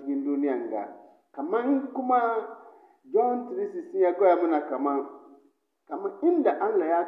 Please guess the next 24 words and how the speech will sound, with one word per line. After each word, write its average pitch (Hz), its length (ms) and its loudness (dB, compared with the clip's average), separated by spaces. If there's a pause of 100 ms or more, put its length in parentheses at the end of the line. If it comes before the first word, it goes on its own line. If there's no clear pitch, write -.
kawo 196 200 0
na 143 160 0
duniya, 139 520 2 (540)
ya 233 380 0
zo 247 360 4
ya 247 220 4 (100)
kawo 247 320 0
da - 240 0
dansi, 233 480 -4 (580)
a - 60 -8
kashe 233 400 6
shi, 180 600 -6 (600)
a, 117 220 -8
ya 139 100 -2
ba - 260 4
shi - 160 -4
rai 349 360 8 (460)
saboda 165 300 0
ni 185 180 0
da 160 180 0
kai 151 100 0
mu 139 200 -2
samu 117 260 -6
gafara. 123 640 -4